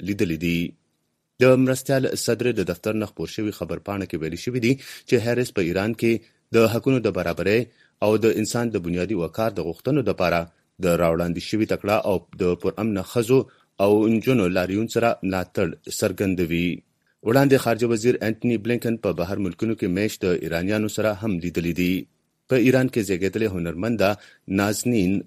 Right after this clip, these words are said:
بنیادي، د بشري حقوقو فعاله او لیکواله رویا حکاکین او د جنسي برابرۍ لپاره کارکوونکې شیري حکیمي په دغه غونډه کې شامل وې. د ایران صدر ابراهیم رئیسی چې یو سختدریځه مذهبي عالم دی، په امریکې تور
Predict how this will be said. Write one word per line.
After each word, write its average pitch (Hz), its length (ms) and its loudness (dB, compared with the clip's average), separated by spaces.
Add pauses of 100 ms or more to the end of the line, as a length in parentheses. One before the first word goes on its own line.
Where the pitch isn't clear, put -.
(240)
بنیادي، 117 520 0 (420)
د 104 300 4
بشري 117 260 0
حقوقو 113 360 -2
فعاله 110 320 0
او 87 120 -2
لیکواله 101 420 0 (120)
رویا 104 300 2
حکاکین 117 680 0 (480)
او 110 120 6
د 110 120 0
جنسي 117 340 0
برابرۍ 95 440 -2
لپاره 107 340 -4
کارکوونکې 87 680 -2 (400)
شیري 123 320 4
حکیمي 90 420 0 (260)
په 104 80 4 (180)
دغه 104 140 -2 (100)
غونډه 113 320 0
کې 117 120 2 (200)
شامل 87 360 -2 (100)
وې. 90 180 4 (680)
د - 20 6 (180)
ایران 131 240 6
صدر 127 260 0
ابراهیم 98 400 0 (100)
رئیسی 113 360 0
چې 95 60 -6 (100)
یو 82 160 0
سختدریځه 101 520 -2
مذهبي 90 300 -4 (120)
عالم 104 280 -2
دی، 123 100 6 (360)
په 117 60 2 (100)
امریکې 117 380 0
تور 143 120 2